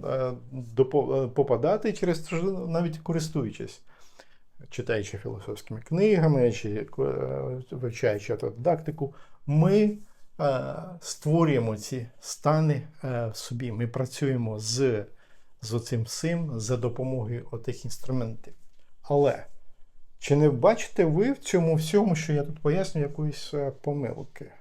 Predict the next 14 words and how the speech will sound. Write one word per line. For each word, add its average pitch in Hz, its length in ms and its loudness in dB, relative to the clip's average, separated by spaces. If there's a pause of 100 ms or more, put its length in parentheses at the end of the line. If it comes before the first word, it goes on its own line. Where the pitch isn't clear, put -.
(960)
якоїсь 151 380 2
проблеми? 135 760 2 (1600)
Я 117 200 -2
бачу. - 420 -8 (680)
Зараз 147 260 4
я 160 60 8
вам 135 120 4
її 120 120 2
роз-, 127 420 0
ро-, 127 460 2
роз'ясню. 120 420 -4 (480)
Дивіться, 170 340 0 (500)
якщо, 247 760 4
а, 165 560 4